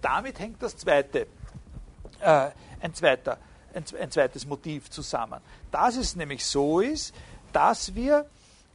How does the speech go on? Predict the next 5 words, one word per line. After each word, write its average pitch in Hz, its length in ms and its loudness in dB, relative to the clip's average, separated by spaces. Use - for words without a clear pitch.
an 165 240 2
der 127 320 6
an 147 120 2
der 156 100 0
sozusagen 139 720 2